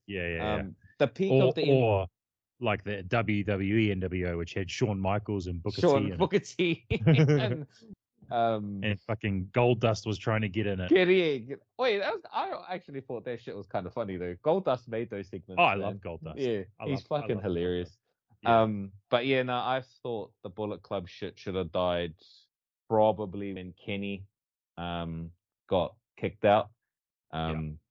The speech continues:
Speaker 2: the, the peak of the Bullet Club to me was when A J and, uh, Finn were in there. Um,
Speaker 1: Yeah.
Speaker 2: that, you know, th-, Carl Anderson, you know,
Speaker 1: Mm.
Speaker 2: those, those original guys, um, you know, Fale, you know,
Speaker 1: Mm.
Speaker 2: Tama Tonga, those guys, like the O G,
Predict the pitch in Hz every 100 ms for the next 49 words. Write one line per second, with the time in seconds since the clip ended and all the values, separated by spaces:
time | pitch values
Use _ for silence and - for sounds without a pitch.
0 | - 98 98 92 104 - 170 - 131 120
1 | 123 123 101 117 98 - 110 110 101 92
2 | 98 92 87 90 101 95 104 101 98 98
3 | _ _ _ _ _ 90 90 87 82 78
4 | 73 - - 82 78 73 - - 104 98
5 | 95 95 95 92 92 95 92 92 - -
6 | - 76 73 73 82 90 82 - 95 80
7 | 78 - 85 - 104 92 92 90 95 -
8 | 92 90 90 _ _ _ - 87 87 80
9 | 95 92 - - 131 131 113 120 120 113
10 | 113 113 110 104 95 90 _ 101 98 _
11 | _ - - 95 98 98 95 98 _ -
12 | 92 87 78 78 92 78 _ 117 98 92
13 | 98 95 90 101 104 - 87 85 92 104
14 | 104 117 110 113 110 101